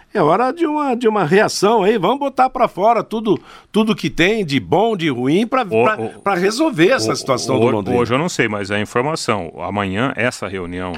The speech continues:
Speaker 2: do, do Sérgio é com o presidente do Londrina.
Speaker 1: Tá.
Speaker 2: Então, vão sentar e aí, amanhã passa a ser o chamado, né?
Speaker 1: Hum.
Speaker 2: Dia D, dia
Speaker 1: É,
Speaker 2: D.
Speaker 1: é o
Speaker 2: Ou
Speaker 1: dia da definição,
Speaker 2: Exatamente.
Speaker 1: né?
Speaker 2: E
Speaker 1: O
Speaker 2: aí
Speaker 1: dia.
Speaker 2: eu acho que amanhã não pode passar disso,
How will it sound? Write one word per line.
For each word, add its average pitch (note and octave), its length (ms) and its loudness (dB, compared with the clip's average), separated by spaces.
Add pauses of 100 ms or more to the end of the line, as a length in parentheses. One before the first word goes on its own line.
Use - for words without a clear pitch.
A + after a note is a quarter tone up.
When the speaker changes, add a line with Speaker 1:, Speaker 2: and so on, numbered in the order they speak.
Speaker 2:
do, D2+ 260 -12
do C#2+ 140 -14
Sérgio G#2+ 400 -6
é - 20 -4
com F#2 220 -8
o - 20 -8
presidente B2 500 -4
do D3+ 120 -6
Londrina. A2+ 360 -2 (240)
Speaker 1:
Tá. E2 320 -6
Speaker 2:
Então, F2+ 400 -8 (280)
vão G2 180 -4
sentar A#2 680 -2 (300)
e A2+ 100 0
aí, G2+ 520 -4 (340)
amanhã G#2 460 -2
passa D#3 260 -4
a - 40 -4
ser E3 200 -2
o G#3+ 100 0
chamado, C#3 540 -2
né? B2 240 -4 (320)
Speaker 1:
Hum. F#2+ 200 -2 (300)
Speaker 2:
Dia C3 320 0
D, G#2+ 240 -6 (160)
dia G2 300 -2
Speaker 1:
É, A#2+ 100 0
Speaker 2:
D. D#2 180 -6 (100)
Speaker 1:
é A2 100 -2
o B2 120 2
Speaker 2:
Ou - 20 0
Speaker 1:
dia F#3 340 2
da G#3+ 180 0
definição, E3+ 600 0 (100)
Speaker 2:
Exatamente. A2+ 380 -2
Speaker 1:
né? B2 100 -4
Speaker 2:
E B2+ 100 0
Speaker 1:
O A#2+ 60 0
Speaker 2:
aí A2 160 -4
Speaker 1:
dia. D3 80 -2
Speaker 2:
eu D3+ 80 0
acho A#2+ 160 -2
que - 140 -4
amanhã A#2+ 680 -2
não G#2+ 180 -4
pode G#2 300 -2
passar F#2 380 -6
disso, G2 520 -8